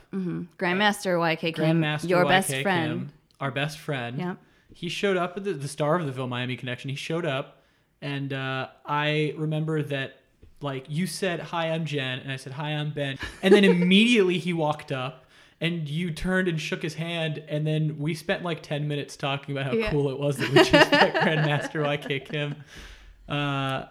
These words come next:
Speaker 1: I actually had met him previously, uh, before
Speaker 2: Okay.
Speaker 1: that at Fantastic Fest. I love that film. I love the story of that film, so I came out to the, when they, they showed it here.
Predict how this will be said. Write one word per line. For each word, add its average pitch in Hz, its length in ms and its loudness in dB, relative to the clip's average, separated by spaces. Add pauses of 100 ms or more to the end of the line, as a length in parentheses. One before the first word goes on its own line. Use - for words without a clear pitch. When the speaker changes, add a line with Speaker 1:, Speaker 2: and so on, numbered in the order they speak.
Speaker 1:
I 220 100 0
actually 262 360 -4
had 262 140 -2
met 220 240 -2
him 202 300 -8
previously, 160 1080 -6
uh, 156 380 -2
before 165 240 -6
Speaker 2:
Okay. 160 100 -2
Speaker 1:
that 160 180 -4
at 156 340 -8
Fantastic 185 500 -8
Fest. - 340 -12
I - 80 -2
love 220 280 -2
that 220 260 -4
film. 196 260 -6
I 202 80 -6
love 180 240 -6
the 180 60 -14
story 165 420 -6
of 170 80 -6
that 175 240 -6
film, 170 260 -4
so 175 160 -12
I 160 140 -6
came 156 220 -8
out 156 220 -10
to - 80 -18
the, 156 320 -12
when 156 180 -8
they, 151 300 -10
they 160 140 -10
showed 156 240 -10
it 156 120 -10
here. 160 280 -12